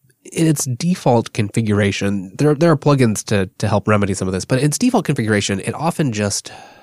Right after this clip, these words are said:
ends up providing you more snapshot-like data. You know, every,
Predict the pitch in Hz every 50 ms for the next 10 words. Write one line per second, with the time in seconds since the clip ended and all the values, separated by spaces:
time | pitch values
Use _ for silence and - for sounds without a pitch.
0 | _ _ _ _ _ _ - - - 185 196 175 185 - - 123 113 113 113 113
1 | 110 104 98 95 98 98 101 101 87 - - - 90 101 98 - - - 110 113
2 | 117 - - 127 123 120 - - 131 123 123 139 135 135 - - - - - -
3 | _ _ - 107 110 110 113 117 123 131 131 127 123 120 117